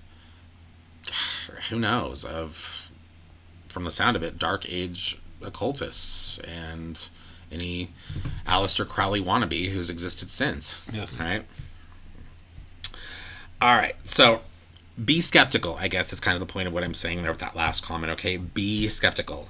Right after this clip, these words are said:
Speaker 1: okay, of any information that you may come across on deities like Lilith, um, particularly when, again, that information is coming from heavily translated religious texts.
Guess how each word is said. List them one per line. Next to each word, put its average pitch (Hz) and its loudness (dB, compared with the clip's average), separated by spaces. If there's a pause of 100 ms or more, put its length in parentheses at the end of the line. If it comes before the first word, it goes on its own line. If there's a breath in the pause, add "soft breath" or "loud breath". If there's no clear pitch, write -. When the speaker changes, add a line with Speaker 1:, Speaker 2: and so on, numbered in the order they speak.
(120)
Speaker 1:
okay, 85 0
of 90 -2
any 92 -4
information 90 -2
that 87 -6
you 85 -8
may 85 -4
come 85 -6
across 82 -4
on 85 -6
deities 80 -4
like 78 -6
Lilith, 78 -8 (520 loud breath)
um, 85 -4 (240 loud breath)
particularly 123 2
when, 104 2
again, 92 0
that 87 -2
information 87 -4
is - -2
coming 87 -6
from 85 -8
heavily 101 -2
translated 80 -6
religious 78 -4
texts. - -2